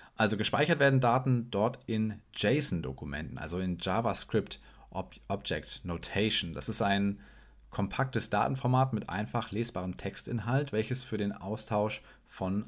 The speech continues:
Anwendungen genutzt wird. Anders als also bei relationalen Datenbanken wie S Q L-Datenbanken nutzt mongo D B ein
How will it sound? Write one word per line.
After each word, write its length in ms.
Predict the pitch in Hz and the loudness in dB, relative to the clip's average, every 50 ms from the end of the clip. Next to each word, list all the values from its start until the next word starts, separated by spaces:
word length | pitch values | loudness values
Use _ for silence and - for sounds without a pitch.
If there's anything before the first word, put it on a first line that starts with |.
| - | -4
Anwendungen 500 | - 87 101 101 90 92 87 82 82 82 | -4 -2 0 0 0 0 -2 -2 -4 -6
genutzt 420 | 85 80 80 87 85 - - - - | -6 -6 -6 -6 -8 -8 -10 -10 -12
wird. 240 | - - - - - - - - - _ _ - - - - - - - _ _ _ - - _ _ _ _ - _ - - - - - - - - - - - - - - - - - - - - - - | -14 -16 -16 -18 -20 -20 -20 -20 -20 _ _ -20 -20 -20 -20 -20 -20 -20 _ _ _ -20 -20 _ _ _ _ -20 _ -20 -20 -20 -20 -20 -20 -20 -20 -20 -20 -20 -20 -18 -18 -18 -18 -20 -20 -20 -20 -10 -2
Anders 280 | - 120 139 147 139 131 | 2 4 4 6 4 4
als 160 | 117 131 131 | 4 2 2
also 220 | 101 117 113 113 | 2 2 0 2
bei 240 | 110 110 110 110 113 | 4 6 6 6 6
relationalen 640 | - - 101 110 107 104 101 - 101 101 113 127 - | 4 4 2 2 4 4 2 2 2 4 4 4 4
Datenbanken 840 | 131 131 123 131 135 131 139 131 127 131 120 131 131 123 127 123 123 113 | 2 2 2 0 2 2 2 2 4 2 2 2 0 0 0 0 0 0
wie 80 | 104 | -2
S 120 | 76 82 - | -4 -4 -4
Q 80 | - | -4
L-Datenbanken 680 | 104 107 110 104 101 - 110 104 104 92 101 104 101 98 | -2 0 0 -2 -2 -4 -4 -4 -2 -4 -4 -4 -4 -4
nutzt 320 | 104 110 110 - - - - | -6 -6 -6 -8 -12 -12 -10
mongo 240 | 101 98 98 98 98 | -8 -6 -4 -4 -4
D 60 | 95 | -4
B 180 | 87 - 98 - | -4 -4 -4 -4
ein 220 | 69 85 90 87 | -4 -6 -6 -8